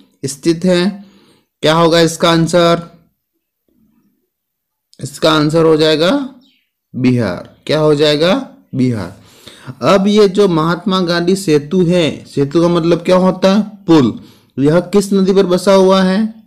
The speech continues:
तो गंगा नदी पर। किस नदी पर बसा हुआ है? गंगा नदी पर। और यह पटना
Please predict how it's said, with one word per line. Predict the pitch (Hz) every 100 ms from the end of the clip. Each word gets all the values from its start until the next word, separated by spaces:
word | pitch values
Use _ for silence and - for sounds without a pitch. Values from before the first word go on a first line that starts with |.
| -
तो |
गंगा | 131 131 127 139 139
नदी | 123 110 107
पर। | 107
किस | 110 143 147
नदी | 160 147 156
पर | 160
बसा | 151 151 156
हुआ | 156 170 185
है? | 240 - _ _ _ _ -
गंगा | 120 131 143 170
नदी | 175 175 190
पर। | 185 190 202 - - _
और | 139 160 180
यह | 190 180 185
पटना | 180 165 131 147 160 185 262 233